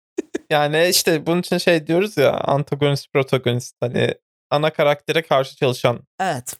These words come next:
Speaker 1: e, karakter.
Speaker 2: Evet, evet. Yani izledikçe daha çok işine düştüm. E, ve, e, yakın zamanda şey çıkmıştı. E, bu senenin en çok beklenen R P G'siydi kendisi. İki bin yirmi ikinin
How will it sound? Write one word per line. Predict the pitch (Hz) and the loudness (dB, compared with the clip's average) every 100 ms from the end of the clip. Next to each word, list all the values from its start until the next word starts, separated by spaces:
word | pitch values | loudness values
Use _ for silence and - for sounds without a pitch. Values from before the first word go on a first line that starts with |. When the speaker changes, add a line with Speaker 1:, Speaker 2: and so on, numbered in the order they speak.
| - | -4
Speaker 1:
e, | - 64 - | 0 0 -2
karakter. | - 120 120 _ 113 - - _ - | -2 0 0 _ -4 -4 -14 _ -8
Speaker 2:
Evet, | 233 147 - | -4 -4 -4
evet. | 147 127 123 | -4 -4 -6
Yani | 170 170 208 226 226 _ _ _ _ _ _ _ - - - | -6 -4 -4 -6 -8 _ _ _ _ _ _ _ -16 -14 -6
izledikçe | 175 156 196 254 - 196 | -4 -2 -4 -6 -6 -4
daha | 196 | -4
çok | - 151 | -4 -4
işine | - 147 139 | -2 -2 -4
düştüm. | - - 214 - _ _ _ _ _ _ _ _ _ _ | -4 -4 -6 -8 _ _ _ _ _ _ _ _ _ _
E, | 151 151 151 147 147 | -6 -2 -2 -2 -4
ve, | 143 147 180 190 208 - _ _ _ _ _ _ _ - | -8 -8 -6 -4 -6 -12 _ _ _ _ _ _ _ -6
e, | 143 139 - _ _ _ _ - | -4 -4 -6 _ _ _ _ -10
yakın | 165 - | -6 -4
zamanda | 180 175 180 180 190 | -2 -2 -2 -4 -4
şey | - 170 | -2 -2
çıkmıştı. | - - 143 - 170 226 _ 147 | -4 -4 -4 -2 -4 -6 _ -6
E, | 139 143 143 | -4 -4 -4
bu | 160 | -4
senenin | - 170 165 170 202 - - | -2 -2 -2 -4 -6 -8 -6
en | 185 | -4
çok | - 170 | -4 -4
beklenen | 165 156 - 160 180 165 156 | -4 -4 -4 -4 -4 -2 -4
R | |
P | - | -6
G'siydi | 160 156 - 170 156 | -4 -2 0 -2 -6
kendisi. | 165 143 135 135 - 202 _ _ _ _ _ _ - - | -4 -4 -2 -2 -2 -4 _ _ _ _ _ _ -18 -10
İki | 180 151 | -4 -2
bin | 143 | -2
yirmi | 139 139 | -2 2
ikinin | 139 151 151 | 2 2 -2